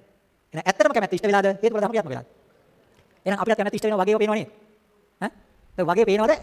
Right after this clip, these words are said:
හේතුඵල මැදට පැනලා අපි කැමැත්තක් හදාගෙනද? අන්න දැන් කතාව තේරෙන්න ඕනේ. හේතුඵල මැදට පැනලා අපි කැමැත්තක් හදාගෙන ඉන්නවා. මෙහෙම වේවා, මෙහෙම නොවේවා කියලා. ඉතින් අරම හේතුඵල ක්‍රියාත්මක වෙනකොට අපි හිතනවා අවිද්‍යාවෙන් මොකද්ද? අපේ කැමැත්ත ඉෂ්ට වෙනවා කියලා. එහෙනම් ඇත්තටම අපේ කැමැත්ත ඉෂ්ට වෙනවද?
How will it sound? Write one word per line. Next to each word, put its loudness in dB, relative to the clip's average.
හේතුඵල 2
මැදට 0
පැනලා 2
අපි 0
කැමැත්තක් 2
හදාගෙනද? 2
අන්න -8
දැන් -6
කතාව -2
තේරෙන්න -4
ඕනේ. -12
හේතුඵල 0
මැදට -2
පැනලා 0
අපි -2
කැමැත්තක් 0
හදාගෙන 2
ඉන්නවා. 0
මෙහෙම 0
වේවා, 6
මෙහෙම 0
නොවේවා 4
කියලා. -10
ඉතින් -6
අරම 0
හේතුඵල 4
ක්‍රියාත්මක 4
වෙනකොට 0
අපි 4
හිතනවා 4
අවිද්‍යාවෙන් 4
මොකද්ද? 6
අපේ 4
කැමැත්ත 0
ඉෂ්ට 2
වෙනවා 4
කියලා. -6
එහෙනම් -4
ඇත්තටම 0
අපේ -2
කැමැත්ත -4
ඉෂ්ට -4
වෙනවද? -6